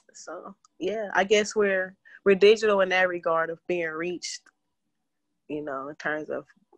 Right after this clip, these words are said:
uh, in terms of our reach. But, yeah, I guess you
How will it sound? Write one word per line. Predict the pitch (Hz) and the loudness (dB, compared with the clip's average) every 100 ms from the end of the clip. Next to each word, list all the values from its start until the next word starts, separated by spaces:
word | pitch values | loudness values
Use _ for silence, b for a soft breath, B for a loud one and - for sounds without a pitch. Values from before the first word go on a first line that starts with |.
| - | -10
uh, | - - - 170 _ - 156 - 165 160 - | -6 -6 -8 -16 _ -18 -18 -10 -10 -8 -2
in | 185 | 0
terms | - 202 202 | 4 4 4
of | 180 | 2
our | 165 160 151 | 2 2 0
reach. | 143 147 - - - _ B B B | -4 -4 -8 -18 -18 _ B B B
But, | - 180 - | 2 2 4
yeah, | 220 185 | 4 4
I | |
guess | 196 202 - | 2 -2 0
you | 214 196 | -4 -4